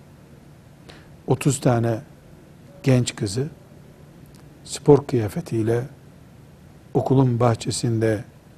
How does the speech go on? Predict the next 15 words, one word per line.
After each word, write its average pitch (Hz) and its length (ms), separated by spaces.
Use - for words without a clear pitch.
ya 117 160
da 123 300
spor - 420
salonunda 110 880
eğiten 117 520
bir 120 360
erkek - 560
beden 123 260
eğitimi 113 420
öğretmeni 104 720
ateş 135 440
fırınının 127 800
etrafında 113 1000
dönüp 156 360
duruyordur. - 680